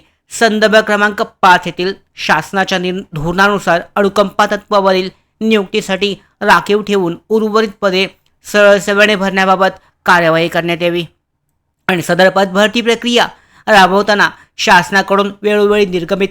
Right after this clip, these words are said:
करण्यात आलेल्या सूचनांचे पालन करणं आवश्यक आहे. तर अशा पद्धतीने अतिशय महत्त्वाची माहिती, धर्मादाय संघटनेतील जी सरळ सेवा भरती प्रक्रिया आहे, ही राबवली जाणार आहे.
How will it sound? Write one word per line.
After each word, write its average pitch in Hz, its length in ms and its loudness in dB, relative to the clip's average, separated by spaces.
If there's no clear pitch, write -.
करण्यात 196 280 -2
आलेल्या 190 320 -2
सूचनांचे 185 560 -4
पालन 170 300 2
करणं 165 340 -2
आवश्यक 180 440 -4
आहे. 170 240 -4
तर 226 80 2
अशा 214 240 2
पद्धतीने 233 600 -4
अतिशय 226 400 0
महत्त्वाची 220 580 0
माहिती, 220 400 -2
धर्मादाय 196 500 2
संघटनेतील 226 720 -4
जी 220 120 -2
सरळ 208 380 4
सेवा 214 240 0
भरती 202 320 -2
प्रक्रिया 208 420 0
आहे, 208 220 0
ही 240 100 4
राबवली 190 420 4
जाणार 185 260 0
आहे. 196 320 2